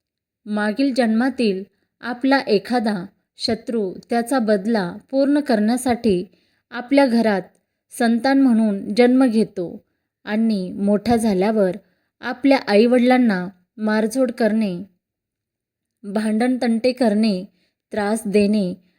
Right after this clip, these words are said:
अशा प्रकारे संपूर्ण आयुष्यभर त्यांना त्रासच देत राहतो.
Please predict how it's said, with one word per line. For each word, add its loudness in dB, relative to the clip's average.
अशा -2
प्रकारे 0
संपूर्ण 2
आयुष्यभर -2
त्यांना -2
त्रासच 0
देत 2
राहतो. -8